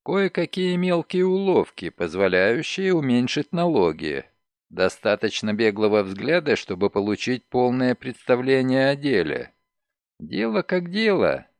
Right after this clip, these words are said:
не хуже других, если бы у него была финансовая база. Продавцам платили четвертого числа или десятого. Векселя несколько раз возобновлялись.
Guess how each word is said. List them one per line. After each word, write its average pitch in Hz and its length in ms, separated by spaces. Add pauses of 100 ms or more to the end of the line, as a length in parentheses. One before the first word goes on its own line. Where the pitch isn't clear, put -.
не 98 160
хуже 147 360
других, 170 720 (200)
если 120 460
бы 120 180
у 123 60
него 107 320
была 147 280
финансовая 165 800
база. 80 560 (480)
Продавцам 87 680
платили 160 500
четвертого 135 640
числа 95 520
или 139 180
десятого. 85 880 (320)
Векселя 85 720
несколько 160 640
раз 117 260
возобновлялись. 143 1040